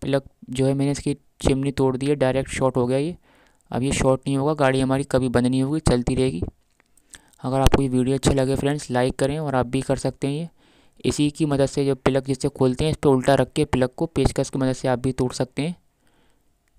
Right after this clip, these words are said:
इसी पे रख के टूटती है चिमनी इसकी, किसी और पे नहीं टूटेगी।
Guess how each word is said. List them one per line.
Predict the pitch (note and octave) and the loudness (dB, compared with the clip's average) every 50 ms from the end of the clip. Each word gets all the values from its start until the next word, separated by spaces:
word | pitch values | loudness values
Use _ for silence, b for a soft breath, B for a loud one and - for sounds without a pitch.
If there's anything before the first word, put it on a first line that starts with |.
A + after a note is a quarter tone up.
| - - | -14 -4
इसी | C3 C3 - C#3+ C#3+ | -4 -2 0 0 0
पे | - D3+ | 2 2
रख | C#3+ C3+ - | 0 0 0
के | - C#3+ | -4 -4
टूटती | - B2+ A#2+ - _ _ - - C#3 | -4 -4 -6 -6 _ _ -8 -6 -4
है | C#3+ D3+ | -2 -2
चिमनी | - D3 C#3+ C#3+ D3 D3 D3+ | -2 -2 -2 -2 -2 -4 -4
इसकी, | C#3+ - - F3 | -6 -6 -8 -10
किसी | - - C3 - C#3+ | -6 -6 -4 0 2
और | C#3 C3+ | 2 2
पे | B2+ C#3 | 2 2
नहीं | C3+ B2+ B2 | 2 2 2
टूटेगी। | B2 A#2 A#2+ B2+ C3+ E3 F3 | 0 0 0 0 -2 -2 -6